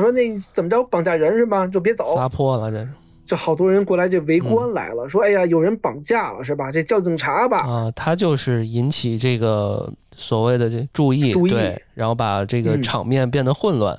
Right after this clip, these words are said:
Speaker 1: 嗯。
Speaker 2: 嗯。
Speaker 1: 对，他好跑，
Speaker 2: 对。
Speaker 1: 啊。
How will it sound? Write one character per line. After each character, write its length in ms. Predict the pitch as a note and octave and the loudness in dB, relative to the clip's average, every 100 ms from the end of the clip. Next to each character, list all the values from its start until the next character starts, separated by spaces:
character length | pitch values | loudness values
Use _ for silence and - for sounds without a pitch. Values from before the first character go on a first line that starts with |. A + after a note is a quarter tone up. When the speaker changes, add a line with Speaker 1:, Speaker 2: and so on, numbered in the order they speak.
| - _ - | -10 _ -14
Speaker 1:
嗯。 200 | G#2 E2+ D3 | -12 -12 -14
Speaker 2:
嗯。 60 | D3+ _ _ _ _ _ _ | -20 _ _ _ _ _ _
Speaker 1:
对， 220 | - D3 G#2+ - | -2 -2 -2 -8
他 120 | - | -4
好 140 | F#3 G3 | -2 -2
跑， 460 | - - - - _ _ - | -4 -10 -10 -12 _ _ -16
Speaker 2:
对。 100 | |
Speaker 1:
啊。 60 | B2+ | -16